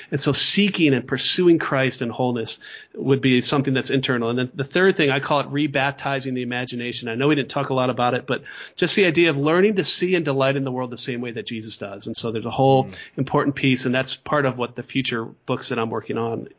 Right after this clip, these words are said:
Speaker 1: is related to that. And then in terms of the external, real quickly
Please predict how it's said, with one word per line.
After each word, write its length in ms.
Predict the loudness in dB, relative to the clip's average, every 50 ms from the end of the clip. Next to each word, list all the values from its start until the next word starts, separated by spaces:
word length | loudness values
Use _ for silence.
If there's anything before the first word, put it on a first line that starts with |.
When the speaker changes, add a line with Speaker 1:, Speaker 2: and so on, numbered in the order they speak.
| _ -16
Speaker 1:
is 220 | -8 -6 -4 -2 0
related 320 | 2 2 2 0 -2 -4
to 60 | -4
that. 300 | -4 -4 -4 -6 -8 _ -18 -18 -16 -16 -10 -2
And 100 | 2 2
then 100 | 6 6
in 60 | 6
terms 220 | 6 6 4 2 2
of 60 | 2
the 100 | 2 2
external, 400 | 2 0 -2 -4 -4 -2 -2 -2
real 160 | 0 -2 -2
quickly 460 | 0 -2 -2 -2 0 -2 -2 -4 -6